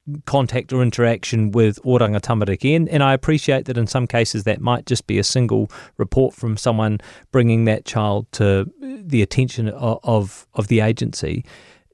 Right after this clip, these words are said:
Does that tell us that, that something in the system isn't working, that something isn't going right if such a high proportion of those children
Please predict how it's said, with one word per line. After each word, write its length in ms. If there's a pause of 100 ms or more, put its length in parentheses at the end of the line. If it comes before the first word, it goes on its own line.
(140)
Does 160
that 200
tell 220
us 120
that, 180 (440)
that 220 (800)
something 540
in 140
the 80
system 440
isn't 320
working, 400 (640)
that 120
something 460
isn't 340
going 380
right 520
if 120
such 360
a 40
high 300
proportion 540
of 100
those 220
children 560